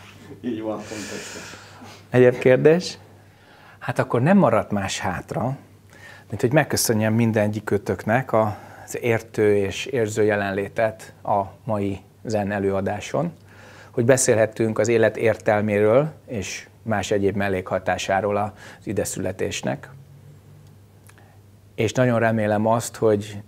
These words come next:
Speaker 2: együtt tudunk gyakorolni, és mindenki megtalálja az életének azt a célját, azt az értelmét, amely önmagának és másnak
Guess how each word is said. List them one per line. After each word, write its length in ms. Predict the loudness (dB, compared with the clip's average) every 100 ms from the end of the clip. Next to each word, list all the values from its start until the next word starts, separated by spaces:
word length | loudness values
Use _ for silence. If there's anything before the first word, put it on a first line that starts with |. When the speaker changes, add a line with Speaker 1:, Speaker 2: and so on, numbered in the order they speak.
| -4
Speaker 2:
együtt 320 | -2 -2 -4
tudunk 300 | -4 -2 0
gyakorolni, 560 | -2 0 0 2 2 -2
és 140 | 0
mindenki 320 | 0 2 0
megtalálja 880 | 0 0 0 2 4 4 4 2 -2
az 120 | -2
életének 480 | 0 0 0 0 0
azt 200 | -4 -4
a 80 | -8
célját, 440 | -2 0 2 0
azt 160 | -2 -4
az 100 | -4
értelmét, 760 | -4 -4 -4 -4 -4 -4 -6 -14 -20 -20 -20 -10
amely 320 | -4 0 0 2
önmagának 760 | 2 4 2 2 2 0 -2
és 160 | -4 -2
másnak 680 | -4 -4 -4 -4 -4 -8